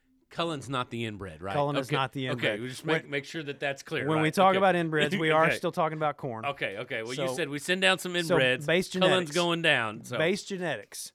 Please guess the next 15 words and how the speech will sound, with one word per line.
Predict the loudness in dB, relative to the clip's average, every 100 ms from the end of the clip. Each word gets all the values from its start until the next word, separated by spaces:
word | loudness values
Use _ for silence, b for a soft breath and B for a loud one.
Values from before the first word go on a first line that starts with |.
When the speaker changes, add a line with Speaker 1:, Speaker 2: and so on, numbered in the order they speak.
| -16
Speaker 1:
Okay. | -12 -10 -10 -10
Speaker 2:
So, | -8 -6 -6
so | -8
Cullen's | -2 0 0 -2 -4
working | -4 -6
with | -6
Base | -4 -6
Genetics | -6 -8 -8 -8
down | -8 -6 -6
there, | -6 -4 -6
and | -8 -10
he | -8
will | -6 -6
be, | -6 -6 -4
uh, | -6 -6